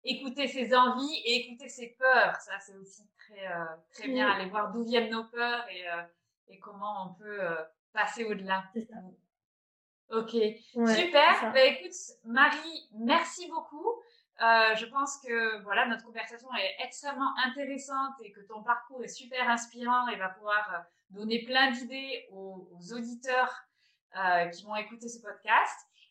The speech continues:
Speaker 1: Est-ce que, euh, tu veux rappeler où est-ce qu'on peut te retrouver, où est-ce qu'on peut te suivre sur les réseaux, sur ton site, voilà. Où, où es-tu, Marie, sur le net ?
Speaker 2: <laughs>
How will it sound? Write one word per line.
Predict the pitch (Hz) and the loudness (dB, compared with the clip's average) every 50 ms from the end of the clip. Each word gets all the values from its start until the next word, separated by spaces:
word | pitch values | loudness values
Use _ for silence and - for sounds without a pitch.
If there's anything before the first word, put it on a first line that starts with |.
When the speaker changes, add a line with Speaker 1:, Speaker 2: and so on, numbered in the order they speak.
| _ - | _ -2
Speaker 1:
Est-ce | 233 262 - - - | 0 0 0 0 -6
que, | - 339 349 349 427 - - - - 254 | -6 -8 -6 -4 -4 -2 -4 -2 0 2
euh, | 254 254 247 247 | 4 4 4 0
tu | - - 240 240 | -2 -10 -10 -4
veux | 269 285 | 0 2
rappeler | 277 277 277 302 302 294 285 302 311 294 - - 240 | 2 4 6 6 6 6 4 -2 -8 -10 -10 -8 0
où | 285 | 0
est-ce | 311 320 - - | 0 0 0 -4
qu'on | 285 277 247 | -10 -12 -12
peut | - 285 285 - - | -12 -14 -16 -14 -12
te | 254 240 | -10 -8
retrouver, | 233 269 285 - - 254 285 294 302 | -6 -6 -8 -8 -12 -14 -10 -8 -8
où | 285 254 | -6 -6
est-ce | 240 240 - | -6 -8 -8
qu'on | 240 226 214 | -12 -14 -14
peut | 220 220 | -14 -20
te | 226 226 | -20 -16
suivre | - - - - 311 311 311 302 302 311 285 262 | -14 -12 -12 -10 -8 -8 -8 -8 -6 -4 -4 -4
sur | - 240 214 208 | -4 -4 -10 -8
les | 208 208 196 | -8 -8 -6
réseaux, | 214 214 196 240 294 302 302 294 | -6 -8 -6 -4 -4 -4 -4 -4
sur | 285 254 240 _ | -6 -12 -18 _
ton | 220 208 208 - | -20 -20 -16 -14
site, | - - 277 277 294 294 - - | -14 -12 -10 -10 -10 -10 -10 -4
voilà. | 233 226 190 156 160 - 233 226 | -2 0 0 0 -2 -2 -4 0
Où, | 277 - - - - _ _ - | 0 0 0 -2 -10 _ _ -10
où | 311 349 381 | -4 -2 0
es-tu, | 370 370 - - 294 254 233 - - 214 | 0 0 -2 -6 -8 -10 -10 -12 -10 -2
Marie, | 226 226 226 233 226 - - _ | 0 2 2 2 -2 -8 -12 _
sur | - - 226 220 214 | -20 -18 -10 -6 -4
le | 208 196 | -4 -2
net ? | 175 170 - - - - _ - - 233 - - - - _ - - - - - - 220 - - _ _ _ - | -2 -4 -4 -6 -14 -20 _ -18 -14 -14 -14 -14 -16 -20 _ -18 -18 -18 -16 -12 -12 -12 -12 -12 _ _ _ -2
Speaker 2:
<laughs> | 311 285 - - - - - 392 349 - - _ | -2 -2 -2 -4 -14 -6 -6 -6 -6 -6 -10 _